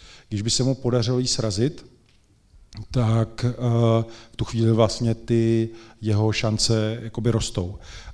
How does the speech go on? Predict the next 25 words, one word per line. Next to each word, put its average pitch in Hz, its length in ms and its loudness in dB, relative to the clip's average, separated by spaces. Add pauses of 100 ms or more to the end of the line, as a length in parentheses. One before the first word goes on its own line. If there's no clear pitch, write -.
Ale, 117 540 4 (100)
eh, 113 520 -2 (1600)
bude 143 340 4
to 131 260 4 (200)
ne 135 160 4
nemožný, 143 640 6
ale 127 160 2
bude 135 140 6
to 135 100 0
těžký - 380 0
úkol, 131 600 4
eh, - 380 -16 (400)
a 117 80 -6
bude 117 200 2
samozřejmě 120 320 0
záviset 117 480 2
na 117 120 2
tom, 120 300 2
jak 107 240 -2
ten 120 260 2
protikandidát 117 800 -2
nebo 107 180 0
ta 117 100 -2
protikandidátka, 113 1120 -2
eh, 104 960 2